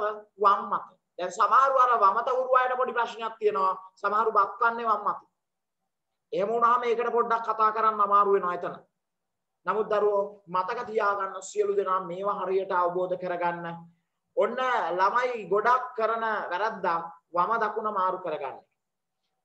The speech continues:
මම කියන ක්‍රමයට කරොත් නම් ආයි වම දකුණ මාරු වෙන්නේ නැහැ සියලු දෙනාට.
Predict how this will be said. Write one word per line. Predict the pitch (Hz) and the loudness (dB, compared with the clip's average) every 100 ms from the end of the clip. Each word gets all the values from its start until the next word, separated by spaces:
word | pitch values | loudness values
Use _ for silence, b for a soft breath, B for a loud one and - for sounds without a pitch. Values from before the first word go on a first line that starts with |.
| _ _ _ _ | _ _ _ _
මම | 196 220 | 0 2
කියන | 254 254 262 | 0 0 -2
ක්‍රමයට | 269 269 269 277 | 2 2 2 0
කරොත් | 262 262 254 | 0 0 0
නම් | 247 247 | -2 0
ආයි | 233 240 | 2 4
වම | 226 214 | 2 2
දකුණ | 226 226 233 | -2 0 0
මාරු | 220 202 208 | 4 4 4
වෙන්නේ | 214 208 | 2 2
නැහැ | 196 196 | -4 -6
සියලු | 196 214 220 | -6 0 2
දෙනාට. | 214 202 185 180 | 2 2 0 -2